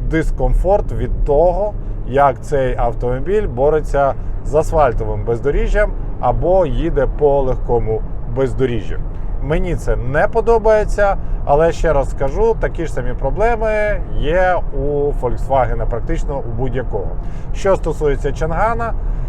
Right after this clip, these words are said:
перший найдешевший Чанган, в якому напівзалежна задня підвіска,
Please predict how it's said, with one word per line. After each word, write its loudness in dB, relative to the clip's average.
перший 4
найдешевший 2
Чанган, 0
в -6
якому 2
напівзалежна 0
задня 0
підвіска, -2